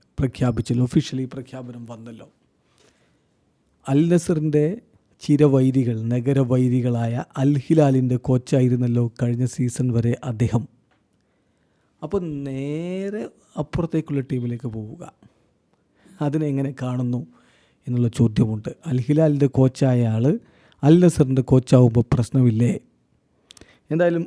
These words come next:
ഹോർഗെ ഹീസസ് ഇതുമായി ബന്ധപ്പെട്ട് മറുപടി പറഞ്ഞിട്ടുണ്ട്. "ഞാൻ സൗദി അറേബ്യയിലേക്ക് മടങ്ങുന്നു, എൻ്റെ റൈവൽസ് ആയിരുന്ന ടീമിലേക്കാണ് പോകുന്നത്. അത് ബെൻഫിക്ക വിട്ട് സ്പോർട്ടിംഗ് ലിസ്ബണിലേക്ക് പോകുന്ന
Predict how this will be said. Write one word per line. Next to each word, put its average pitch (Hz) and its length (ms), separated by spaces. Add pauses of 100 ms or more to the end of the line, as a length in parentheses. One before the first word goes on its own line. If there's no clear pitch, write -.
ഹോർഗെ 160 320
ഹീസസ് 151 300
ഇതുമായി 139 360
ബന്ധപ്പെട്ട് 127 480
മറുപടി 123 400
പറഞ്ഞിട്ടുണ്ട്. 113 500 (200)
"ഞാൻ 135 140 (160)
സൗദി 143 340
അറേബ്യയിലേക്ക് 147 640 (140)
മടങ്ങുന്നു, 123 560 (520)
എൻ്റെ 131 180 (100)
റൈവൽസ് 156 680
ആയിരുന്ന 127 300 (140)
ടീമിലേക്കാണ് 127 800 (100)
പോകുന്നത്. 113 480 (1200)
അത് 170 140 (440)
ബെൻഫിക്ക 151 480
വിട്ട് 165 300
സ്പോർട്ടിംഗ് 165 480
ലിസ്ബണിലേക്ക് 165 580
പോകുന്ന 185 260